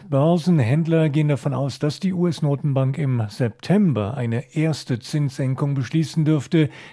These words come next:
der ein zweiter Schritt nach unten im Dezember folgen könnte.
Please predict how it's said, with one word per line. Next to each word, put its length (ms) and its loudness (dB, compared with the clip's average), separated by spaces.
der 100 -2
ein 160 -2
zweiter 520 2
Schritt 260 -4
nach 140 2
unten 420 0
im 320 0
Dezember 720 0
folgen 720 -2
könnte. 640 2